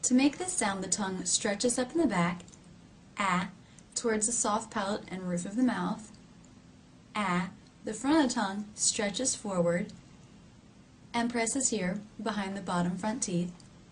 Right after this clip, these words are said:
A. And the tongue sort of flattens wide. A. A. Because the tongue is raising and then coming forward, you can see a lot of tongue.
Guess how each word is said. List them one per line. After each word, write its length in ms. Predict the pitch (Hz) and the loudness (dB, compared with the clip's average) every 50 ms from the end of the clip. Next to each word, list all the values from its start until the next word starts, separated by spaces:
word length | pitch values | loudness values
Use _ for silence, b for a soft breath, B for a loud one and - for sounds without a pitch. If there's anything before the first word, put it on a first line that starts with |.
| - - - - - - - - - - - - - - - - | -20 -20 -20 -20 -20 -20 -20 -20 -20 -20 -20 -20 -20 -20 -10 -4
A. 320 | - 214 202 180 170 170 180 - - - - - - - - - - | 0 0 2 2 2 2 0 -2 -8 -14 -20 -20 -20 -20 -20 -10 -4
And 100 | 233 233 | -2 0
the 60 | 240 | 0
tongue 240 | 240 269 285 285 294 | 2 4 6 6 6
sort 200 | 285 - 285 254 | 6 4 4 2
of 100 | 226 220 | 2 2
flattens 680 | - - - - 220 226 202 196 - - 196 185 175 | -2 -8 -8 -2 0 2 2 2 2 0 -2 -2 0
wide. 480 | 180 175 175 170 170 165 123 107 - - - - - - - - - - - - - - - - - - - - - - - - - | 0 2 2 2 2 0 -2 -6 -8 -10 -14 -16 -20 -20 -20 -20 -20 -20 -20 -20 -20 -20 -20 -20 -20 -20 -20 -20 -20 -20 -20 -8 -2
A. 280 | - 185 175 170 - 170 - - - - - - - - - - - - - - - - - - - - - | 0 2 2 2 0 -2 -8 -14 -18 -20 -20 -20 -20 -20 -20 -20 -20 -20 -20 -20 -20 -20 -20 -20 -20 -10 -4
A. 200 | - 185 165 - - - - - - - - - - - - - - - B B B B B B B | 0 0 0 0 0 -4 -12 -20 -20 -20 -20 -20 -20 -20 -20 -20 -20 -20 B B B B B B B
Because 260 | - 233 - 240 240 | -6 -2 0 0 2
the 80 | - 262 | 2 0
tongue 220 | - 262 254 226 | 2 2 2 2
is 180 | 208 202 185 185 | 2 0 -2 -2
raising 480 | 180 190 202 214 233 233 277 262 226 | 0 2 2 2 4 4 4 4 4
and 160 | 202 190 185 | 2 0 2
then 180 | 185 208 226 269 | 2 4 4 6
coming 280 | 262 - 277 233 208 196 | 6 6 6 6 4 2
forward, 520 | 175 - 175 175 156 - - - - - - - - - - - - - - - - - - - - - - - B B B B B - | 0 0 0 0 0 0 -2 -4 -6 -8 -12 -16 -18 -20 -20 -20 -20 -20 -20 -20 -20 -20 -20 -20 -20 -20 -20 -20 B B B B B -8
you 100 | 233 226 | -4 0
can 140 | 254 240 | 2 2
see 160 | 233 - - 247 | 4 4 4 4
a 60 | 214 | 4
lot 260 | 202 196 185 185 190 | 6 4 4 4 2
of 100 | 180 175 | 2 0
tongue. 440 | 175 - 190 170 160 - 180 - | 0 2 2 2 0 0 -4 -8